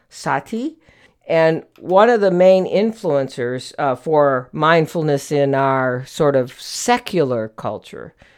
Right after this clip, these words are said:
and those of you may have, uh, practiced it this way or originally heard of it this way, coming, it comes from Jon Kabat-Zinn. And his mindfulness-based stress reduction program is what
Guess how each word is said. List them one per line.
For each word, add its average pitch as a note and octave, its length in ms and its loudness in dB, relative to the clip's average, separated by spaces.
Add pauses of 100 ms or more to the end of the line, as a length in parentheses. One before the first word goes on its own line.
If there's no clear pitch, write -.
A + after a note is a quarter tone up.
(280)
and B2+ 480 -4
those C#3 300 0
of C#3 100 -8
you C3+ 140 -6
may C3 240 -2
have, B2 460 -6 (520)
uh, - 120 -18
practiced E3 640 0
it G#3 160 0
this G3+ 240 0
way F#3+ 300 4
or A2 340 0 (180)
originally C#3 560 0
heard E3+ 240 0
of F#3+ 100 -2
it F#3+ 140 -4
this F3+ 240 -6
way, D#3+ 400 0 (280)
coming, F#3 520 0
it D#3+ 180 -6
comes E3 300 0
from D3 380 -2 (420)
Jon D3+ 460 2
Kabat-Zinn. C#3 880 0 (640)
And D#3 260 2
his A3 360 4
mindfulness-based D3+ 1200 -2
stress - 460 -2
reduction D3+ 580 -4
program B2+ 440 -2
is C3 120 -6
what E3+ 320 0